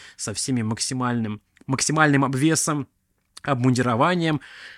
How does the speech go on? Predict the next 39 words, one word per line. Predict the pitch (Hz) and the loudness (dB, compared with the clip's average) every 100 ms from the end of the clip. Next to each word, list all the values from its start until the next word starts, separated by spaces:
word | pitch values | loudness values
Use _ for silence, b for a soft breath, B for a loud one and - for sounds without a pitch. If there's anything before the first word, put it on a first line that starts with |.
| B _ | B _
Это | 156 160 | 2 2
тот | 160 175 143 | 2 2 4
момент, | 131 123 185 185 | 4 4 4 0
когда | 127 123 143 | 0 2 4
зайдут | 131 131 131 151 - - | 6 4 4 0 -2 -2
новички | 127 127 131 - - 208 | 2 4 4 0 0 0
в | - | 2
крипту, | 131 117 - 107 | 0 0 -4 -6
да, | 95 131 | -2 0
на | 123 110 | 0 0
хайпе, | - 107 95 101 - - | -2 -4 -4 -8 -10 -8
а | 110 | -4
вы | 117 | -2
уже | 170 123 139 | 0 0 0
будете | 123 127 123 113 | 0 0 0 0
готовы. | 110 101 110 98 | -2 -2 -4 -4
То | - | -8
есть | 98 - | -10 -6
вы | |
будете | 139 180 156 | -4 -2 -2
знать, | 127 156 160 | -2 0 -2
что | - 147 | -2 -2
делать. | 127 113 92 - B B - | 0 0 -2 -6 B B -8
У | |
вас | 117 139 - | -4 -2 -2
уже | 117 160 | -4 -2
есть | 151 - | -2 -4
колоссальное | 135 127 143 139 131 | -4 -2 -2 0 0
количество | 120 117 120 - 123 | -2 -4 -4 -4 -4
опыта. | 117 113 98 - 107 | -4 -6 -8 -10 -6
Вы | 113 | -6
знаете, | 110 127 139 139 120 135 123 B - | -4 -4 -2 -2 -2 -4 -6 B -10
какие | 117 - 139 | -10 -6 -2
ск-, | 127 - - | -2 -2 -4
э, | 131 107 | -2 0
схемы | - 147 139 131 | 0 2 2 2
скама | - - - 135 127 | 2 -2 0 0 2
могут | 123 123 117 120 | 2 0 0 -2
быть. | 104 104 98 | -4 -6 -8